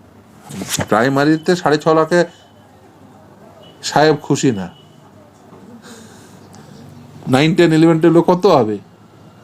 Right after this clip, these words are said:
এই যে বলছে না যে আরও টাকা আদায় করতে হবে, আমি এক সময় ওই ক্যান্ডিডেটদের জিজ্ঞাসা করেছিলাম, "আচ্ছা,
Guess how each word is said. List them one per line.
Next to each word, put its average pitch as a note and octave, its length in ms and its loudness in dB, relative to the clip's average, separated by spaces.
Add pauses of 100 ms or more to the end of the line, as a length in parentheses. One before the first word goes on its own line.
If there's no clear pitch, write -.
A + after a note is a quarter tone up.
(1600)
এই C3 60 0
যে C3+ 80 4
বলছে D3 340 2
না C4+ 200 2
যে E3 220 2 (480)
আরও D3+ 240 2
টাকা F3 520 2 (520)
আদায় E3 240 2
করতে A3+ 300 -2
হবে, G#3+ 360 2 (640)
আমি D3+ 480 0
এক C#3 200 0
সময় A#2+ 420 -2 (440)
ওই C3 80 -2
ক্যান্ডিডেটদের C#3 600 0
জিজ্ঞাসা A#2 360 -2
করেছিলাম, G2+ 400 -6
"আচ্ছা, C#3+ 520 -2